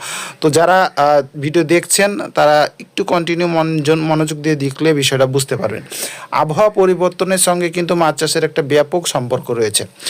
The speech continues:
যেমনটা আমাদের শরীরের সঙ্গেও হয়ে থাকে। হঠাৎ করে গরম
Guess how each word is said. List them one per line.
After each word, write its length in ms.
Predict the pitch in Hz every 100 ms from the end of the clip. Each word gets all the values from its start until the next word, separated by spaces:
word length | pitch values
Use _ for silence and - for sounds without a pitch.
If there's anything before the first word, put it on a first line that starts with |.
| - - - -
যেমনটা 520 | 151 175 180 190 165
আমাদের 340 | 160 165 180
শরীরের 420 | 170 151 151 156 156
সঙ্গেও 340 | 151 147 156
হয়ে 180 | 127 113
থাকে। 300 | 117 107 160 - -
হঠাৎ 260 | 143 165
করে 260 | - 165 160
গরম 400 | 135 135 139